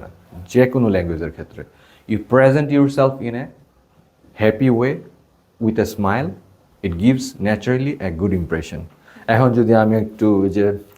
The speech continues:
চাপ্পু সাহেবের মতো আমাদের যে একজন আছে, ওনার মতো যদি একটু nice and attractive ওয়েতে বইসা থাকি মুখ গোমড়া করে, তাহলে কেমন হবে? তখন জিনিসটা খুবই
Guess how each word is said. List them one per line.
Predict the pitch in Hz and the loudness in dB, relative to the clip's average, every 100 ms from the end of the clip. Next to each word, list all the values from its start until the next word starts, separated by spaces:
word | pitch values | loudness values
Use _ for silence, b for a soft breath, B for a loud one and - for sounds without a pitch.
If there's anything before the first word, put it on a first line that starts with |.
| _ - | _ 0
চাপ্পু | 110 - 117 | 0 0 0
সাহেবের | 113 110 110 107 | 4 4 4 2
মতো | 104 101 | 0 0
আমাদের | 98 101 95 | 2 0 0
যে | 98 95 92 | 2 2 2
একজন | 92 98 92 | 0 -2 -2
আছে, | - 92 - b b b b | -6 -10 -10 b b b b
ওনার | 110 107 | 2 2
মতো | 104 110 101 | 2 2 2
যদি | 98 98 | -2 -4
একটু | - 101 98 95 | -4 -4 -4 -4
nice | 98 107 117 | -2 0 0
and | 101 | -2
attractive | 90 - 104 - 110 95 | -4 -6 -8 -4 -2 2
ওয়েতে | 101 98 95 98 82 | 4 4 2 -2 0
বইসা | 98 - 98 | -2 -2 -6
থাকি | 98 92 95 | -4 -4 -4
মুখ | 90 | -6
গোমড়া | 98 95 92 | -4 -2 -2
করে, | 90 92 - b b b b | 0 0 -2 b b b b
তাহলে | 127 117 113 | 0 2 4
কেমন | 120 110 92 | 2 2 -2
হবে? | 82 80 | -6 -6
তখন | 95 113 104 | -4 -2 -2
জিনিসটা | 98 - 95 | -4 -4 -8
খুবই | 101 127 | -4 -4